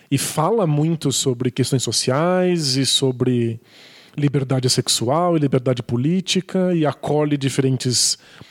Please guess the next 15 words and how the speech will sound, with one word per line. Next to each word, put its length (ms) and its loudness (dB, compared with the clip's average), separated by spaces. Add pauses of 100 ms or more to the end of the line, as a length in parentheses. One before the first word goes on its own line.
(200)
modos 480 0
de 100 0
pensar 380 0
as 100 0
coisas, 460 0
inclusive 400 0
gente 300 0
do 100 0
mundo 220 0
inteiro 400 0
que 100 -2
tem 140 0
várias 260 0
visões 400 0
distintas. 760 -2